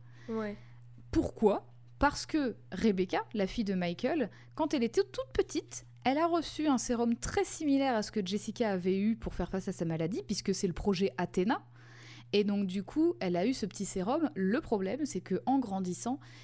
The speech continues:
Speaker 2: eh ben, elle a commencé à être empoisonnée à ce sérum, Rebecca. Parce
Speaker 1: Ouais.
Speaker 2: que la différence entre Rebecca et Jessica,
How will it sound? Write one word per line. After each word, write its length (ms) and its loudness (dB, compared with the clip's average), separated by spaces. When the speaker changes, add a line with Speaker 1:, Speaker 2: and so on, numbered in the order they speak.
Speaker 2:
eh 100 0
ben, 260 2
elle 140 -2
a 80 0
commencé 400 -2
à 80 2
être 200 -4
empoisonnée 520 2
à 40 -2
ce 120 -6
sérum, 480 -2
Rebecca. 440 -2
Parce 180 4
Speaker 1:
Ouais. 40 0
Speaker 2:
que 80 0
la 200 0
différence 540 0
entre 220 -4
Rebecca 540 0
et 600 2
Jessica, 480 -2